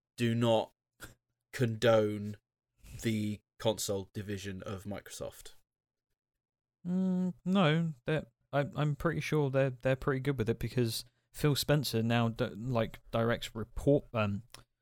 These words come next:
Speaker 2: sorry, reports directly into, like, the board instead.
Speaker 1: Mm.
Speaker 2: Whereas before he had one person in between.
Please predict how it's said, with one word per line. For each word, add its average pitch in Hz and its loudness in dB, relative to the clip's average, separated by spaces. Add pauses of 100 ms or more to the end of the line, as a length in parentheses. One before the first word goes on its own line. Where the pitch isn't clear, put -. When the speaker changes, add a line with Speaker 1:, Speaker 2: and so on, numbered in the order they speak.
(400)
Speaker 2:
sorry, 101 0 (360)
reports 120 4
directly 110 2 (280)
into, 110 0
like, 101 -4
the - -4
board 101 -4 (220)
instead. 110 -2
Speaker 1:
Mm. 104 -8 (240)
Speaker 2:
Whereas 117 2
before 127 4
he 120 2
had 120 2
one 123 2
person 113 2
in 113 0
between. 113 -4